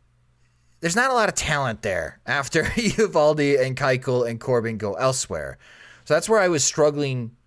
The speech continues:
on how can Rick Hahn address this. 'Cause if he gets J Happ, okay. Yeah,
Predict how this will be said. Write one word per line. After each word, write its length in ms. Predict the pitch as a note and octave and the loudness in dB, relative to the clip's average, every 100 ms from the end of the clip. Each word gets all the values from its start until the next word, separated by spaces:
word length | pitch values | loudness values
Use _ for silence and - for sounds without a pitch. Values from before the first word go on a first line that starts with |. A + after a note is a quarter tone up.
| - | -8
on 280 | A2+ A#2 - | -6 -6 -10
how 240 | - C#3+ D#3 | -8 -4 -2
can 220 | F3 D3 | -2 -2
Rick 180 | C3 B2+ | -2 -2
Hahn 200 | A2+ G#2+ | -4 -4
address 360 | F#2 D#3+ D3+ | 0 0 0
this. 140 | G#2 F#2+ | -4 -6
'Cause 160 | C#3 | -6
if 60 | D3+ | -4
he 60 | F3 | -2
gets 220 | A3+ - | -2 0
J 220 | G3 F3+ | 0 0
Happ, 280 | D3+ C#3 B2 | 0 -2 -2
okay. 380 | B2+ C3 E2 D2+ _ - - _ _ _ _ | -2 -2 -8 -10 _ -20 -20 _ _ _ _
Yeah, 440 | - D#3 F#3 F3 | -6 0 0 0